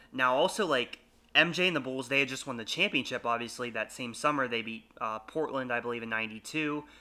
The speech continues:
and then they had, obviously, the, the Dream Team was in ninety-two, and, you know, Michael was talking about how he was tired, and he already was necessarily not super excited about playing for U S A Basketball. Like, he,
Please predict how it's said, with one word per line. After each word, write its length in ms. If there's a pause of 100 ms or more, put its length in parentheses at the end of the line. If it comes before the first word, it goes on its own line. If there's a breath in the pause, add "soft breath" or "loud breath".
(140)
and 160
then 140
they 100
had, 300
obviously, 460
the, 220 (560 soft breath)
the 80
Dream 220
Team 180
was 140
in 100
ninety-two, 680
and, 400
you 140
know, 180 (360)
Michael 400
was 160
talking 220
about 160
how 140
he 80
was 120
tired, 440
and 160
he 280 (600 loud breath)
already 540
was 260
necessarily 640
not 280 (360)
super 520
excited 480
about 400 (300 loud breath)
playing 320
for 140
U 140
S 100
A 80
Basketball. 460
Like, 180
he, 280